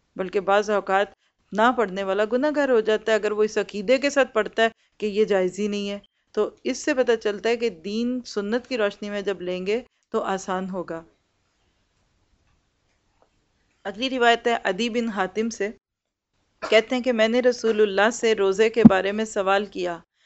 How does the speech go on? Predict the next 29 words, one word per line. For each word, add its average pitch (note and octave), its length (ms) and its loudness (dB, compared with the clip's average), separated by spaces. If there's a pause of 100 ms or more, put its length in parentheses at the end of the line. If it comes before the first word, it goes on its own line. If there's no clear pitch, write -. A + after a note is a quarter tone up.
(120)
तो G#3 140 0
आपने C4 260 2
फरमाया, A3 500 2
"सहरी A3+ 400 -2
उस A#3+ 160 -6
वक़्त A3 320 -2
तक A#3+ 180 -2
खाओ F#3 240 -2 (100)
पियो F3+ 320 -4 (360)
जब B3 220 2
तक C#4 200 0
सफ़ेद A3 480 2
धारी G#3+ 460 0
स्याह G#3 300 2
धारी G3+ 400 -4
से A3 220 -4
अलग A3 320 -4
नज़र G3 320 -4
न G3 200 -8
आए।" F3+ 240 -6 (880)
चुनाचे C#4 380 0
मैंने C4 320 2
दो G#3+ 200 8
डोरियां G3+ 500 2
लीं, F#3+ 240 -4 (440)
इनमें C#4 260 0
से C4+ 160 0
एक C4 120 -2
सफ़ेद A3+ 500 2